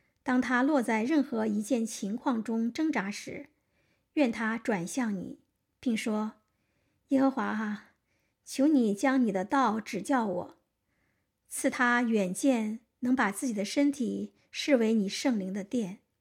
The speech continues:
我祷告他能珍重你所赐的身体，也愿意好好的照顾他。愿他不要对身体吹毛求疵，也不要以公众舆论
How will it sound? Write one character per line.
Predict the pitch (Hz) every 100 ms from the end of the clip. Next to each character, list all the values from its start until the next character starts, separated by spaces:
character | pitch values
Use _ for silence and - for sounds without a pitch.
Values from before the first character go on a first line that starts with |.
| _ _ _ _ _ _ _ _ _ _ _ _ -
我 | 240
祷 | 240 185
告 | 202 247 214 196 254
他 | 254
能 | 240 214 220 240
珍 | 311 311 311
重 | 311 214 196
你 | 247
所 | 240
赐 | - - 233
的 | 214
身 | 262 247
体， | - - - - _ _ _ _ _
也 | 233 220
愿 | 277 240
意 | 220
好 | 214 208 202
好 | 262
的 | 254
照 | 202 240 208
顾 | 202
他。 | 202 220 214 254 _ _ _ _ _ _ _
愿 | 285 254
他 | 247 240 240
不 | 240
要 | 277 262
对 | 233 220
身 | 226 269 262
体 | 240 180
吹 | - - 269
毛 | 226 214
求 | - 208
疵， | 208 - 240 254 - _ _ _ _ _
也 | - 240
不 | 269
要 | 285 254 220
以 | 214 202
公 | 202 320 311
众 | 311 247
舆 | 202 196
论 | 262 247